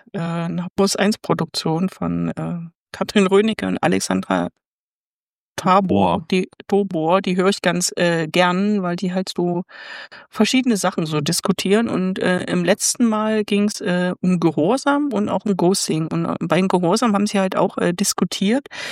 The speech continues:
Speaker 1: inwieweit bist du denn verpflichtet, äh, Befehle zu befolgen.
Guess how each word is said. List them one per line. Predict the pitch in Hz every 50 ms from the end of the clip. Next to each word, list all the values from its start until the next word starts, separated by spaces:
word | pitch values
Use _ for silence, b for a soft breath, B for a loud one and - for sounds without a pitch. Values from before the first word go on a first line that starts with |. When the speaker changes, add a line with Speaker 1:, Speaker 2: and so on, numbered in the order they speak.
| B B B B B _
Speaker 1:
inwieweit | - 185 185 185 180 165 156 160 214 240 - -
bist | - 202 - -
du | 247
denn | 196 202 202 202
verpflichtet, | - - 185 - - 180 208 - - - 269 262 262 247 -
äh, | - 196 196 190 -
Befehle | - - - 226 254 254 233
zu | 196 - 175 160
befolgen. | - 143 - - 147 139 143 143 147 160 160 165